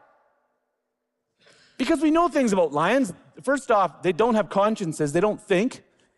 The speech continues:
And they're killers. They kill indiscriminately to eat,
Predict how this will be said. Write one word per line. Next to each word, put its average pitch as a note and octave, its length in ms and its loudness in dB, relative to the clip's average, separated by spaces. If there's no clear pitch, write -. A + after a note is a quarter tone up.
And C4 160 2
they're C#4+ 120 2
killers. G#4 720 0
They D4 140 2
kill D4+ 260 4
indiscriminately B3 1000 0
to C4+ 100 -2
eat, B3+ 440 -2